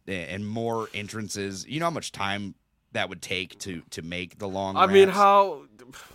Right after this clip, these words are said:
Speaker 2: God, imagine they
Speaker 1: You gotta
Speaker 2: just did
Speaker 1: remember, like, like, for the most part, this game is a copy and paste game that they tweak some things, and you know what I mean. I'm hoping that they,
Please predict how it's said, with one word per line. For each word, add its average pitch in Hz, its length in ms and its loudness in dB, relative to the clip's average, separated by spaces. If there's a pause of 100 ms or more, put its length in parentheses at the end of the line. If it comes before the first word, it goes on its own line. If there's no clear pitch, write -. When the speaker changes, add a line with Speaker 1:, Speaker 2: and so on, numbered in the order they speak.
(320)
Speaker 2:
God, 98 280 -10
imagine 127 440 -6
they 123 60 -4
Speaker 1:
You 123 60 -4
gotta - 160 2
Speaker 2:
just 143 60 0
did - 40 -2
Speaker 1:
remember, 131 280 -2
like, 107 200 -6 (140)
like, 143 160 0
for 277 160 -8
the 262 80 -2
most 240 260 -4
part, 160 200 -4
this 269 140 -8
game 151 280 -2
is 135 220 2
a 104 60 -2
copy 98 440 -2
and 82 100 -12
paste 85 360 -8
game 90 300 -8
that 82 120 -12
they 90 180 -8
tweak 90 420 -12
some 87 200 -10
things, 85 500 -12
and 80 220 -14
you 113 100 -4
know 110 80 -4
what 107 80 -6
I 107 40 -8
mean. 107 140 -6
I'm 110 120 -6
hoping 139 260 -4
that 117 120 -10
they, 98 240 -6